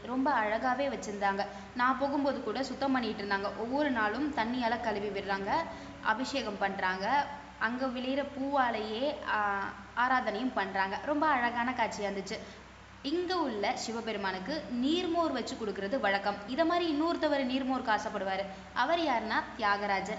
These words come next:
அவர் நீர்மோர் வாங்கிட்டு வடக்கு வீதியில காசு கடன் வச்சுட்டு ஓடுனதுனால தான் இப்ப வரைக்கும் தேர்ல வரும்போது வடக்கு வீதியில ஓடிக்கிட்டே இருப்பாரு. அதை மாதிரி இங்க உள்ள சிவபெருமானுக்கும் நீர்மோர் வைக்கப்படுறாங்க.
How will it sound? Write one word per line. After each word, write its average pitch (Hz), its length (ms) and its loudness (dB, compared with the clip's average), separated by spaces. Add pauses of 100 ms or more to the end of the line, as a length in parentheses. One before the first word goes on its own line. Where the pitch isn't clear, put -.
அவர் 220 260 2
நீர்மோர் 247 400 -2
வாங்கிட்டு 233 420 -2
வடக்கு 226 300 0
வீதியில 240 400 -2 (140)
காசு 247 400 2
கடன் 226 280 0
வச்சுட்டு 233 240 -4 (100)
ஓடுனதுனால 202 380 -2
தான் 202 180 2 (340)
இப்ப 311 220 -2
வரைக்கும் 320 320 0
தேர்ல 285 260 2
வரும்போது 220 360 -2
வடக்கு 240 260 0
வீதியில 220 440 -2
ஓடிக்கிட்டே 202 360 -4
இருப்பாரு. 208 300 0 (280)
அதை 196 240 0
மாதிரி 285 440 2 (100)
இங்க 302 300 2
உள்ள 285 180 2
சிவபெருமானுக்கும் 226 920 -2
நீர்மோர் 277 420 0
வைக்கப்படுறாங்க. 190 640 -2